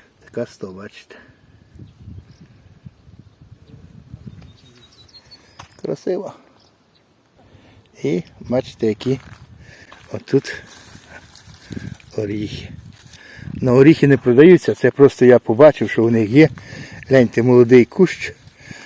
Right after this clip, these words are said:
а які вони красиві. Бачите, яка. Воно не ліщина, це ми називали раніше ліщина. Фундук.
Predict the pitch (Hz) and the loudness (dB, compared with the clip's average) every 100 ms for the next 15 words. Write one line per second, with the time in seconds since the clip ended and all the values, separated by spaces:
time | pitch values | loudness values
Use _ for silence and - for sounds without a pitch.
0 | - - - 120 117 - 147 135 127 - | -20 -20 -6 -2 -2 0 2 2 0 0
1 | 117 - 104 92 92 - - _ _ _ | -4 -4 -8 -8 -10 -16 -20 _ _ _
2 | - - - _ _ - - - - - | -20 -20 -20 _ _ -20 -20 -20 -20 -14
3 | 120 - - _ _ _ _ _ _ _ | -14 -14 -20 _ _ _ _ _ _ _
4 | _ _ - 101 - - _ _ - - | _ _ -8 -8 -10 -14 _ _ -20 -18
5 | - - - 123 131 117 107 101 - 190 | -18 -18 -12 -4 -2 -2 -4 -6 0 4
6 | 220 196 120 - - - - 110 117 127 | 4 2 -6 -8 -18 -20 -12 -10 -4 -2
7 | 120 117 110 104 101 - 104 101 101 110 | 0 0 -2 -2 -6 -8 -8 -8 -10 -12
8 | 101 - - 104 90 - _ _ _ _ | -12 -14 -12 -12 -14 -18 _ _ _ _
9 | _ _ _ - - - _ _ - 117 | _ _ _ -20 -20 -20 _ _ -14 -12
10 | 113 139 - - | 0 2 2 0